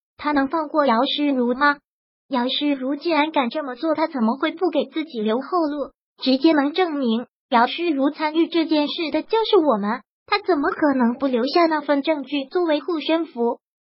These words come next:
那爸爸的意思就是说，姚诗如早就备份了那份证据，然后故意删给我看的。听到此，梁雨琪也是吓了一跳，甚至越发的觉得可怕。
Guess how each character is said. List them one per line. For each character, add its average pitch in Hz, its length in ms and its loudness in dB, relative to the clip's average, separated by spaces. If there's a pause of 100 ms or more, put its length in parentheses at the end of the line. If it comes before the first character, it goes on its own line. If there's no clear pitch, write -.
(220)
那 339 160 -2
爸 330 180 4
爸 254 140 2
的 254 100 0
意 277 240 0 (100)
思 247 120 -6
就 392 180 4
是 359 180 -2
说， 320 300 0 (300)
姚 254 180 -2
诗 320 220 -4
如 311 260 0
早 311 300 -2
就 277 100 4
备 294 180 2
份 311 200 -4
了 294 100 -2
那 294 160 0
份 285 220 0
证 302 220 -2
据， 277 120 -8 (480)
然 277 220 0
后 311 200 2
故 349 200 2
意 277 160 0
删 294 260 0
给 277 140 6
我 262 180 4
看 277 300 -6
的。 240 80 -2 (680)
听 359 240 -12
到 330 220 2
此， 233 320 -6 (240)
梁 277 260 -2
雨 269 140 -2
琪 277 240 -2
也 254 100 2
是 302 140 -4
吓 302 240 -2
了 269 100 4
一 254 220 -4
跳， 320 200 2 (380)
甚 370 280 -2
至 349 120 0
越 311 240 2
发 294 180 -2
的 285 120 2
觉 240 200 -4
得 294 100 -4
可 240 300 -2
怕。 285 300 0